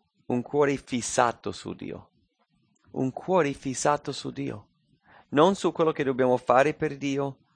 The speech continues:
non sulla conoscenza delle dottrine, ma proprio sulla persona di Dio in Cristo. E ciò che ci allontana da Dio, pur restando impegnati nell'opera di Dio, è un cuore che non è fissato su Cristo.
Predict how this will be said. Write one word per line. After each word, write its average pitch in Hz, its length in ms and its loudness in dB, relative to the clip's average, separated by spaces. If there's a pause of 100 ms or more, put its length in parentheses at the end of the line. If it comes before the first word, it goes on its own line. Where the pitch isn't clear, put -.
(680)
non 127 280 2
sulla 131 240 0
conoscenza 127 580 -2
delle 113 120 0
dottrine, 123 720 0
ma 107 240 0
proprio 131 320 -6
sulla 120 320 -4
persona 117 440 -4
di 104 140 -8
Dio 104 240 -2
in 98 100 -4
Cristo. 104 580 -8 (1900)
E 135 140 -2
ciò 185 180 4
che 180 140 0
ci - 160 0
allontana 165 560 4
da 120 120 4
Dio, 101 540 2 (540)
pur 247 200 8
restando 202 840 6 (280)
impegnati 160 680 4
nell'opera 156 420 2
di 123 180 -4
Dio, 127 320 2
è 156 120 -2
un 156 140 -2
cuore 175 300 2
che 151 140 -2
non 147 160 0
è 151 60 -4
fissato 147 500 -4
su 143 200 -10
Cristo. - 600 -12